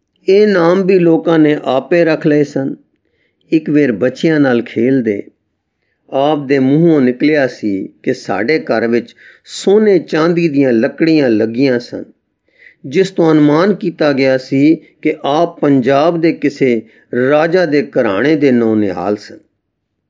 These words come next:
ਦੇਖਣ ਵਾਲੇ ਦੱਸਦੇ ਹਨ ਕਿ ਆਪ ਦੀ ਸੂਰਤ ਪਵਿੱਤਰਤਾ ਦਾ ਨਕਸ਼ ਦਿਸ ਪੈਂਦੀ ਸੀ। ਦਰਸ਼ਨ ਕਰਦਿਆਂ ਅੱਖਾਂ ਪਰੇ ਨਹੀਂ ਸਨ ਹਟਦੀਆਂ। ਐਸੀ ਖਿੱਚ ਤੇ ਸੁੰਦਰਤਾ ਸੀ ਕਿ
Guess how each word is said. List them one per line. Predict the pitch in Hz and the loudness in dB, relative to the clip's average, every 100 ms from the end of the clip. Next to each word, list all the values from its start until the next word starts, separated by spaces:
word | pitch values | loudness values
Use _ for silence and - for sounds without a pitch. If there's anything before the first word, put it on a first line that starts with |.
| _ _ _ - | _ _ _ -20
ਦੇਖਣ | 110 123 165 175 170 | -4 -2 -2 0 0
ਵਾਲੇ | 147 135 127 | 0 0 0
ਦੱਸਦੇ | 95 127 139 160 127 | 0 -4 -2 -4 -2
ਹਨ | 101 98 _ _ _ _ _ _ | -6 -12 _ _ _ _ _ _
ਕਿ | 170 170 - | -6 -6 -2
ਆਪ | 151 180 170 | -2 -2 0
ਦੀ | 175 | 0
ਸੂਰਤ | 160 - 175 180 165 - _ _ _ _ _ - | 0 0 0 2 0 -2 _ _ _ _ _ -6
ਪਵਿੱਤਰਤਾ | 160 170 196 - 202 165 165 147 | -2 0 -2 -2 -2 -2 0 0
ਦਾ | 131 123 | 2 2
ਨਕਸ਼ | 120 165 - 143 | 2 0 -4 -4
ਦਿਸ | 139 160 | -4 -4
ਪੈਂਦੀ | - 151 147 143 | -4 0 0 0
ਸੀ। | 143 147 - _ _ _ _ - | -2 -10 -20 _ _ _ _ -16
ਦਰਸ਼ਨ | 117 113 233 - - 208 | -8 -2 0 0 -2 -2
ਕਰਦਿਆਂ | - 180 185 180 196 160 113 - _ _ _ 175 | -2 -2 0 2 2 2 -2 -8 _ _ _ -6
ਅੱਖਾਂ | 165 185 165 | -4 0 0
ਪਰੇ | 131 143 147 131 | 0 0 2 2
ਨਹੀਂ | 139 170 | 2 0
ਸਨ | 156 135 | -2 -4
ਹਟਦੀਆਂ। | 107 104 98 104 101 - _ _ _ - | -4 -4 -2 -4 -4 -12 _ _ _ -4
ਐਸੀ | 196 214 - 226 202 147 - | 0 -2 -2 -2 -2 -4 -6
ਖਿੱਚ | - 233 214 | -2 -2 -2
ਤੇ | 214 180 | 0 0
ਸੁੰਦਰਤਾ | 165 185 220 220 190 175 | 2 0 2 0 0 -2
ਸੀ | 156 - 131 110 - - _ | -2 0 0 -2 -6 -20 _
ਕਿ | 160 | -4